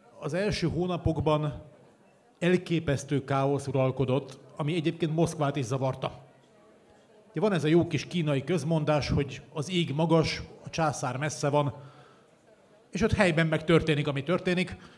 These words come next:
Hát ez a Kremllel is így van. Tehát volt a központi moszkvai szándék,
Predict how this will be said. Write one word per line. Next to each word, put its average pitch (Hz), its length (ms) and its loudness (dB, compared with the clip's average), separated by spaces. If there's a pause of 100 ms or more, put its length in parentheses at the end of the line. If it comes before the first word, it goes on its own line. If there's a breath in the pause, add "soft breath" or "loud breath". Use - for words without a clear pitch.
(380 loud breath)
Hát 190 180 -2
ez 175 100 4
a 185 100 4
Kremllel 165 460 6
is 139 160 -2
így 135 160 -4
van. 131 160 -4 (920 loud breath)
Tehát - 180 -2
volt 226 220 6
a 180 60 2
központi 175 500 4
moszkvai 151 500 2
szándék, 185 640 2